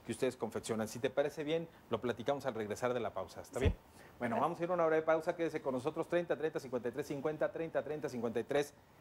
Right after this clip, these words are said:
Speaker 1: cero siete, los números telefónicos. Son varias las convocatorias mediante las cuales usted puede participar esta noche.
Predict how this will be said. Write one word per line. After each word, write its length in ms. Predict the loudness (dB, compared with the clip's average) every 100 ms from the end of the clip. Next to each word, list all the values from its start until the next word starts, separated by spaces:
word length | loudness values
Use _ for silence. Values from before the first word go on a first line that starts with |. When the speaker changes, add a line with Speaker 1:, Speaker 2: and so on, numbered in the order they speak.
| -20 -20 -18 -14
Speaker 1:
cero 260 | 6 6 6
siete, 300 | 0 -4 0
los 120 | 0
números 260 | 0 -2 -2
telefónicos. 560 | 0 2 0 0 -2 0
Son 240 | 0 4
varias 300 | 4 4 0
las 120 | -4
convocatorias 800 | -4 -4 -2 -2 2 0 -2 -8
mediante 300 | -4 -4 0
las 120 | -2 2
cuales 220 | 2 2
usted 180 | 0 2
puede 160 | 2
participar 480 | 2 -2 -2 4 4
esta 200 | 6 4
noche. 360 | 6 6 6 4